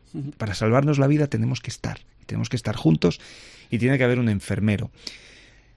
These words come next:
Speaker 2: Las cosas importantes de la vida, y lo hemos sufrido mucho en este tiempo, ¿no? Los fallecimientos a los que no hemos podido acompañar a las personas en el dolor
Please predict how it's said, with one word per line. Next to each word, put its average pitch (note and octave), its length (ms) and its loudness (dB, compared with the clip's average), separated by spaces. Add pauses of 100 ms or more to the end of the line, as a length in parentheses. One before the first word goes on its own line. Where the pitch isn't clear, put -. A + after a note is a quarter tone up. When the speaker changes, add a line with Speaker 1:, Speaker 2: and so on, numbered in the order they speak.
(140)
Speaker 2:
Las A2+ 180 -8
cosas E3+ 380 -4
importantes A2+ 560 -2
de G2+ 60 -2
la G2 100 -2
vida, B2 260 2
y G2 100 0
lo G2 140 -2
hemos A2+ 200 0
sufrido G#2+ 380 -2
mucho A#2+ 260 0
en G#2 60 0
este G#2 200 -4
tiempo, A2+ 360 -4
¿no? G#2 160 -4
Los G#2+ 200 -8
fallecimientos G2 640 -2
a A2+ 60 -2
los G#2 120 -6
que - 120 -8
no G2 260 -2
hemos A2+ 180 -2
podido G#2+ 340 -2
acompañar G#2 760 0
a - 20 -2
las G2 180 -6
personas G#2+ 500 -6
en G2+ 100 -2
el G2 100 -4
dolor A2 400 0